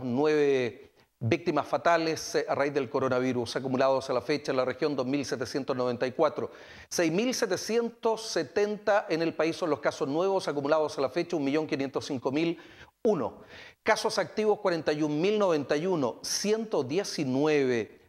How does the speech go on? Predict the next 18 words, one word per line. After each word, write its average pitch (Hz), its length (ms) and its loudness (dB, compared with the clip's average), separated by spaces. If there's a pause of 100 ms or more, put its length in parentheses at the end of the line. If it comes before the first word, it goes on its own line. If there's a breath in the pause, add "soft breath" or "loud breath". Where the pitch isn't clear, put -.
(120)
decesos, 143 1080 0
eh, 135 440 0 (100)
en 143 100 -2
el 139 100 2
territorio 131 640 0
nacional, 151 560 2
acumulados 143 540 0
a 143 40 -2
la 123 80 0
fecha, 170 300 -2
treinta 139 300 -4
y 127 80 -4
un 131 100 -2
mil 143 160 -2
doscientos 135 460 -4
cincuenta 123 400 -4
y 107 60 -4
nueve. 92 340 -6